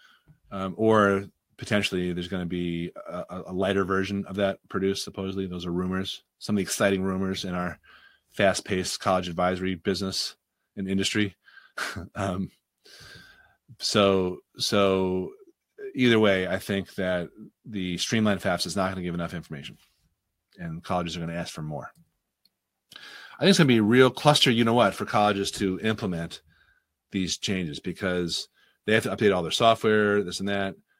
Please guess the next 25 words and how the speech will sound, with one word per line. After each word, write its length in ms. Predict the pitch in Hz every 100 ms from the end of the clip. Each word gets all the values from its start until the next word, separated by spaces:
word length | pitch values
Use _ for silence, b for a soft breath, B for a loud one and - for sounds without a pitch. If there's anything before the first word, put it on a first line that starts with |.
| _ _
Um, 540 | 90 90 87 87 85 - _ _ _
it's, 340 | 110 - 107 -
it's 100 | 110
a 60 | 101
hassle. 460 | 98 82 - 60 92
And 180 | 95 95
I 80 |
think 280 | 92 104 98
that 280 | 98 90 87 - 120
just 220 | 117 107
based 260 | 104 101 98
on 380 | 95 90 90 85 _ _ _ _ _ _
any 440 | 104 104 98 92 87
technological 560 | 117 90 98 101 107
changes 520 | 104 107 104 101 95
that 260 | 87 92 87
the 380 | 92 87 87 87
Department 400 | 98 - 101 90
of 40 |
Education 480 | 87 87 107 104 110
has 200 | 104 101
made 320 | 107 104 98
over 260 | 101 101 101
the 100 | 98
years, 520 | 98 98 95 95